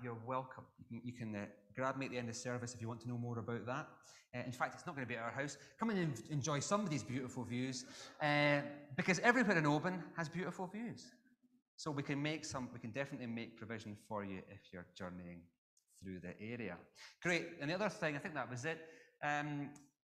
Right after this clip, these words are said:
the other thing just to remind us of is we're gonna have one more, try and do one more encounter before the summer starts. So that's gonna be, that's our worship and prayer night.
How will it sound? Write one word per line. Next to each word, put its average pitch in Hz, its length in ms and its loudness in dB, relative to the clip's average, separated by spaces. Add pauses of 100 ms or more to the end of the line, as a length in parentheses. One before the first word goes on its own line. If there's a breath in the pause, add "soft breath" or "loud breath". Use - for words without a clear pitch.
(880)
the 185 80 2
other 214 100 4
thing 185 200 2
just 185 160 0
to - 80 0
remind 175 340 2
us - 120 -2
of 180 200 6
is 165 100 -2
we're 165 80 0
gonna 165 140 2
have 147 280 4
one 208 300 4
more, 139 460 2 (320)
try 180 100 2
and 185 100 -2
do 170 100 0
one 190 300 0
more 180 240 0
encounter 165 760 -2 (640 loud breath)
before 156 280 0
the 147 80 0
summer 147 460 2
starts. - 800 2 (640)
So - 120 -6
that's 151 240 6
gonna 165 160 -2
be, 147 140 -2
that's 156 260 -2
our 151 140 2
worship 175 380 -2
and 165 160 -4
prayer 165 260 4
night. 165 280 0